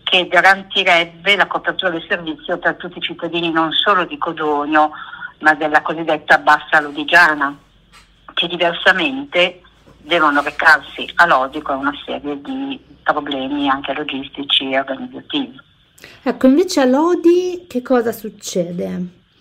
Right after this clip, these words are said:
Speaker 1: A Lodi ci sono operative dal lunedì e verti-, al venerdì due macchine di ecografi con due medici presenti e che chiaramente però non, non riescono a supportare tutte le richieste.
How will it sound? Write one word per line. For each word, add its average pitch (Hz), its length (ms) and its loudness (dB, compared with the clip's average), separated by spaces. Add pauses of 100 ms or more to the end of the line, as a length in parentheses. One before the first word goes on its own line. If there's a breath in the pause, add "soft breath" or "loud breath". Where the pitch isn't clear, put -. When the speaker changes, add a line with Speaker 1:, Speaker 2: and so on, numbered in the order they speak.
Speaker 1:
A 196 160 6
Lodi 339 420 2
ci - 160 0 (100)
sono 196 480 4
operative 190 760 0
dal 180 160 4
lunedì 202 340 -2
e 214 80 2
verti-, 175 460 0
al 160 320 4
venerdì 175 920 -4
due 214 360 0
macchine 151 720 2
di 277 280 -4
ecografi 226 800 0
con - 260 -4
due 147 220 -4
medici 135 520 -4 (140)
presenti 131 920 -8 (680 loud breath)
e 160 140 -8
che 156 140 -4
chiaramente 156 560 2
però 143 480 4
non, 139 600 -6
non 135 140 -6
riescono 139 540 -2
a 131 60 2
supportare 135 760 0
tutte 131 320 -8
le 131 140 -10
richieste. 131 720 -6